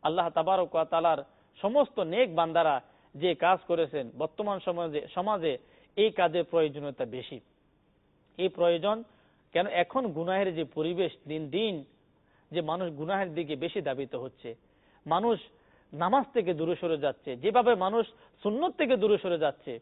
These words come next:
প্রিয় ইসলামী ভাইয়েরা, মাদানী চ্যানেলের দর্শক শ্রোতা, এখন এর গুরুত্ব, এখন প্রয়োজন যে মানুষদেরকে নেকির দাওয়াত দেওয়া। না হয় যে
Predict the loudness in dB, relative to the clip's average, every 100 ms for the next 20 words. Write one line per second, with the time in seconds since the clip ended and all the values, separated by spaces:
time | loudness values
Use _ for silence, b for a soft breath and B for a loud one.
0 | -8 -8 -6 -6 -6 -2 -2 -2 -6 _
1 | _ b b b -4 0 0 0 -2 -2
2 | 0 -2 -4 -6 -6 -2 -2 -4 -8 -4
3 | -4 -4 -10 b b b -4 -4 -2 -2
4 | 0 0 0 -2 _ _ -6 -4 -6 -4
5 | -2 -2 -2 -4 -8 -16 _ b b -4
6 | -2 -2 -4 -4 -4 -8 -8 -10 -6 -4
7 | -2 -2 -2 -4 -6 -10 _ _ _ _
8 | _ _ _ -8 -4 -2 -2 -2 -6 _
9 | _ _ _ _ -8